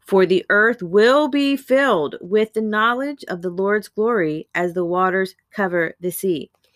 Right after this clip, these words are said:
So amidst everything going on in the world, like, even for today, like, again, this was for them and then, but for today, for us and now,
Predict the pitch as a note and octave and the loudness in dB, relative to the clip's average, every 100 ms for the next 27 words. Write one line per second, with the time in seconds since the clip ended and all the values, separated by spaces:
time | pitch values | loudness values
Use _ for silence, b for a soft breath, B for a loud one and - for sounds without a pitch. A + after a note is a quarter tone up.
0 | B B B B B - G#3 G#3 F3+ G#3 | B B B B B -2 -2 0 -2 -2
1 | A#3 C4+ E4 - - - _ - C4 D4 | 0 0 0 -4 -20 -20 _ 0 2 2
2 | C4 D#4+ E4 D4+ C#4+ C#4+ C4+ B3+ B3 A#3+ | 2 0 0 -2 -2 -2 0 2 2 2
3 | A#3+ A3 F#3+ D#3 F3+ G#3 A#3 C4+ C4+ C#4+ | 0 0 0 0 -2 -4 -4 -4 -4 -4
4 | D4 C#4+ G3 C#3+ E3 E3+ G3+ A3 F3+ G3+ | -2 0 0 0 -2 -2 0 0 0 -2
5 | - A3+ - G#3 G3 F3+ G3 G#3+ B3+ D4 | -2 -6 -4 -2 -2 0 2 2 0 -4
6 | - F#3+ F#3 A3 F3+ C#3+ E3 G3+ B B | -4 -2 0 2 2 0 -4 -10 B B
7 | B - D#3+ F#3+ - G#3 G3 - G3+ G#3+ | B -10 -2 -2 0 -2 -2 -2 0 2
8 | G#3+ B3 - G3 G#3+ F3+ F#3 A3+ A#3 E3+ | 2 0 0 0 0 -4 -4 0 0 2
9 | D#3+ E3+ | 0 -2